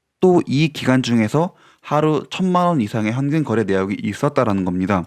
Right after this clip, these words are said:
그리고 정보를 제공한 요청 기관은 국세청, 정보를 제공한 기관은 금융정보 분석원이고 이 일자에 이 기관이 국세청에 넘겼다라고 보시면 됩니다. 근데 사실은 현행법에 따르면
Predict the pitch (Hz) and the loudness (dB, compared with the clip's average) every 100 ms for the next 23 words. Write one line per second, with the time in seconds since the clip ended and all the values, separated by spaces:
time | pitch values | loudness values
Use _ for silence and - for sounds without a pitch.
0 | _ - 139 113 117 139 156 165 - 120 | _ 0 2 2 0 2 2 2 2 2
1 | 131 98 - 120 98 104 123 139 - 92 | 2 2 0 -2 0 0 0 -2 -8 -4
2 | 120 113 - 85 80 _ _ _ - 110 | -2 -2 -4 -4 -6 _ _ _ -4 0
3 | 110 127 123 120 98 95 120 117 - - | 2 2 2 2 0 2 2 2 -2 -6
4 | - 117 107 151 - _ _ - 127 147 | 0 2 2 0 -6 _ _ -2 2 2
5 | 127 101 95 - 98 113 107 95 90 113 | 2 0 -2 -2 -2 0 0 0 0 0
6 | 110 82 _ - - _ - 156 160 104 | -2 -2 _ -20 -20 _ 0 2 2 2
7 | 110 113 - 135 127 185 - _ - 131 | 2 0 0 2 2 0 -4 _ -4 -2
8 | 135 - 107 104 127 240 269 - - 120 | -2 -2 2 4 4 2 -4 -12 -6 -6
9 | - - 117 - 95 95 123 120 101 98 | -4 -2 -2 0 -2 0 -2 -2 0 0
10 | 95 104 - 101 131 127 92 95 92 82 | 0 -4 -2 -2 0 0 0 0 0 -2
11 | - _ 123 131 127 202 185 180 139 - | -8 _ -2 0 0 0 0 0 -2 -4
12 | _ - 185 214 202 160 143 131 123 120 | _ -2 0 2 2 0 0 0 2 4
13 | 139 95 | 2 0